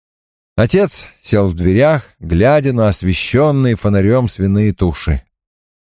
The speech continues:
Щетину всю соскребли, и теперь кровь медленно капала в чёрную лужу на земле. Отец встал,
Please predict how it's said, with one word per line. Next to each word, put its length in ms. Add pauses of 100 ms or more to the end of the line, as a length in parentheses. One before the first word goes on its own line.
Щетину 580
всю 260
соскребли, 960 (340)
и 100
теперь 380
кровь 520
медленно 640
капала 540
в 80
чёрную 540
лужу 380
на 140
земле. 520 (800)
Отец 320
встал, 600